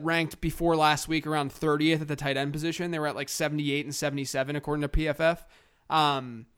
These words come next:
and, and now that, that O J Howard's gone, I would expect Cameron Brate to run routes at a rate that's, you know, top fifteen at the tight end position. And when you combine that with a defense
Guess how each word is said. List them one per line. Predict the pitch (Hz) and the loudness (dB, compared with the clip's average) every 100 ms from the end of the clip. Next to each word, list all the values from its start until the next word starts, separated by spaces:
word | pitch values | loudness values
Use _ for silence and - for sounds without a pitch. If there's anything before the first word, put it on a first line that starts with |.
| _ _ 185 | _ _ 0
and, | 175 | 2
and | 185 | 4
now | 185 196 | 8 10
that, | 190 180 - - | 10 6 2 -2
that | 175 160 - _ _ _ 185 | 0 0 -2 _ _ _ 10
O | 190 | 10
J | 180 | 10
Howard's | 165 165 151 143 | 6 6 6 2
gone, | 139 165 165 151 | 2 4 4 4
I | 147 | 0
would | 147 | 0
expect | 139 - 165 - | -4 -2 -2 0
Cameron | 160 160 147 | -2 -2 -2
Brate | 139 147 147 147 | 0 2 0 0
to | 156 143 135 131 _ _ - | -2 0 0 -4 _ _ -4
run | 156 165 156 | 4 4 6
routes | 151 156 151 156 | 4 4 4 0
at | 147 | -2
a | 139 | -2
rate | 143 147 143 | 0 0 0
that's, | 143 135 - | -4 -4 -6
you | - | -4
know, | 156 | -4
top | 139 143 - | 0 0 0
fifteen | 147 - 147 151 160 | -4 -4 -4 -2 -2
at | 156 | -4
the | 147 | -4
tight | 147 139 | -2 0
end | 147 | 0
position. | 156 165 165 185 196 196 _ _ | 0 0 0 0 -2 -6 _ _
And | 170 | 0
when | 175 | 4
you | 170 | 4
combine | 165 156 160 165 156 | 4 6 6 6 2
that | 156 151 | 2 2
with | 160 151 | 0 -2
a | |
defense | 147 156 165 160 156 147 | -2 -2 2 2 2 0